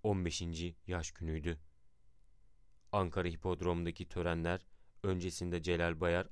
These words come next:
atanın orduya mesajını okurken, o sarayda kısılıp kaldığı yatağında Salih Boza durup durup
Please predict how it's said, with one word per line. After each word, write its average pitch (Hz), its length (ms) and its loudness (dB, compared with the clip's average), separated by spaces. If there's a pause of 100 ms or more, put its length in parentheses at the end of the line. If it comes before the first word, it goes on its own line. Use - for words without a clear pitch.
atanın 95 440 -2 (120)
orduya 87 380 2
mesajını 82 440 -2
okurken, 90 640 -4 (920)
o 90 260 2 (400)
sarayda 85 500 0
kısılıp - 440 -4
kaldığı 85 460 0
yatağında 80 680 -2 (460)
Salih 85 480 -2 (100)
Boza 85 440 0 (320)
durup 90 320 -4
durup 85 260 -2